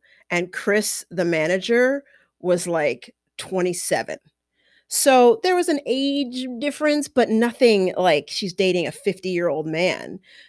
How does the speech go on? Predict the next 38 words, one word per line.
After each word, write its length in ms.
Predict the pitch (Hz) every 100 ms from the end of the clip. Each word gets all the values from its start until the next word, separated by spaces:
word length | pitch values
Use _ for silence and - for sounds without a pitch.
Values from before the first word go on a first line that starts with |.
| _
They 100 | 269
were 140 | 294 302
peers. 800 | - 285 302 - - - - - _ _
Like, 180 | 226 220 220
a 120 | 175 -
bunch 260 | 247 269 277
of 100 | 220
us 180 | 214 -
would 120 | 202
hang 300 | 180 185 180
out, 400 | 107 196 226 - - - _ 196
and 480 | 185 175 160 165 - _ _
they 280 | 180 180 233
would 140 | 262 226
hang 220 | 220 208
out 160 | 185 139
and 80 |
be 100 | 185
wasted. 500 | 170 143 170 - 247
And 120 | 196 160
as 120 | 165
I've 140 | 156
mentioned 380 | 160 139 - 156
before, 380 | - - 160 -
I'm 140 | 156
not 160 | 151 110
a 60 |
drinker. 500 | - 135 107 160 208 - - - _ -
And 180 | 220 220
I 240 | 247 226
just 200 | - 262 233
noticed 480 | 233 320 359 349
the 120 | 254 214
dynamic. 880 | 202 190 180 190 202 123 - - - _ _ _ 226
It 140 | 220
was 180 | 233 233
almost 480 | 269 320 330 - 208
like, 540 | 196 180 151 -